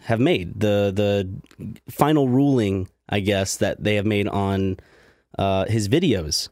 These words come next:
So when you would pretty much almost kind of, like, feel like a company should be going out of its way to kind of, you know, hose down the fire, um, to not fuel it, they are fueling it.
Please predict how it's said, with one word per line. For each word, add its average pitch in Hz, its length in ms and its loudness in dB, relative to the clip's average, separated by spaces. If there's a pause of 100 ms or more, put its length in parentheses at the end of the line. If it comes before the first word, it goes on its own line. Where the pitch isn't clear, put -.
So 127 680 2 (300)
when 147 280 4
you 170 100 4
would 139 300 0 (160)
pretty 214 240 2
much 185 500 0
almost 143 380 0
kind 139 160 2
of, 123 80 -2
like, 110 320 0 (180)
feel 135 300 0
like 120 160 2
a 104 80 -2
company 127 320 0
should 117 340 -2 (380)
be 117 80 -2
going 120 240 2
out 113 100 2
of 107 80 0
its 104 160 -4
way 107 240 2
to 98 60 -2
kind 104 180 -2
of, 95 160 -4 (640)
you 120 120 0
know, 90 200 -2 (200)
hose 120 260 0
down 113 180 2
the 107 60 -2
fire, 101 520 0 (680)
um, 95 280 -2
to - 80 -2
not 113 220 -2
fuel 147 320 2
it, 110 200 -2 (340)
they 113 100 2
are 170 160 4
fueling 90 380 -2
it. - 160 -14